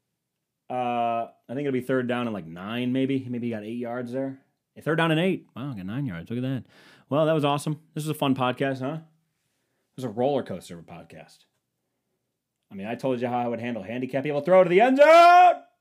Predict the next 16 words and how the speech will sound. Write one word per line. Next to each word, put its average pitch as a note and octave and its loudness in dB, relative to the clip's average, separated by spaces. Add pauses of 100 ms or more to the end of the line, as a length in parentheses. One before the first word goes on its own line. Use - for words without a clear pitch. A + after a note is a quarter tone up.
(440)
Knocked F3+ -2
away. A#2 0
It F#2 -14
was G2 -12
not C3+ -8
throw C3+ -2
to C3 -2
the C3 -2
end C3+ -4
zone. C#3 -4
It C3+ -4
was C3 -8
to C3 -10
the A2+ -8
ten-yard C#3 -6
line. E2 -16